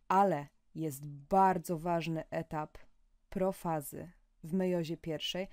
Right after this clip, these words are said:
którego nie ma w mitozie i który jest w ogóle super istotny i który wymaga szczególnego podkreślenia w całym naszym dzisiejszym filmie. Ten fragment dzieje się tutaj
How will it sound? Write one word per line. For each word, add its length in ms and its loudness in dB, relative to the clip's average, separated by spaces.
którego 360 0
nie 240 2
ma 140 2
w 80 -12
mitozie 440 -4
i 120 -10
który 220 -6
jest 140 -4
w 60 -6
ogóle 280 0
super 640 -2
istotny 800 -6
i 60 -10
który 220 -6
wymaga 400 -2
szczególnego 640 -4
podkreślenia 720 -6
w 80 -16
całym 320 -6
naszym 300 -8
dzisiejszym 460 -12
filmie. 420 -16
Ten 220 2
fragment 720 -2
dzieje 340 2
się 180 -8
tutaj 520 -14